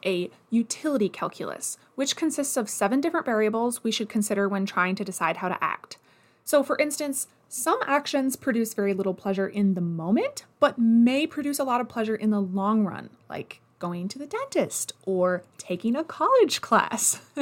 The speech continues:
<laughs> That's the kind of stuff that you have to think through on Bentham's utility calculus, although we won't look at each of the seven variables in detail. Overall, the utility calculus doesn't give us a neat formula for how to determine which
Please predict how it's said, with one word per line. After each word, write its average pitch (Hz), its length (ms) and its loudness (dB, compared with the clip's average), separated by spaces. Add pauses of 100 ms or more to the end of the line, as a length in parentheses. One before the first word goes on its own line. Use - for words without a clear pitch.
(200)
<laughs> - 380 -20
That's 311 200 2
the - 60 -4
kind 320 140 0
of 285 80 0
stuff 247 180 2
that 240 80 -4
you 226 100 4
have 214 120 0
to 214 60 -4
think 202 280 -4
through 196 200 2
on 190 120 4
Bentham's 190 400 2
utility 180 360 -4
calculus, 170 580 -8
although 190 180 2
we 202 160 2
won't 170 280 -4
look 175 180 -4
at 165 180 -2
each 185 220 -8
of - 80 -12
the 175 80 -10
seven - 260 -4
variables - 560 -8
in - 140 -10
detail. - 380 -14 (1300)
Overall, 285 540 6 (180)
the 294 100 -4
utility 370 420 2
calculus 277 480 -2
doesn't 247 340 -2
give 269 140 -2
us 240 160 -2
a 214 80 0
neat 208 420 2 (500)
formula 415 680 -2
for 403 180 -6
how 392 140 4
to 392 120 0
determine 330 520 -8
which 320 160 -8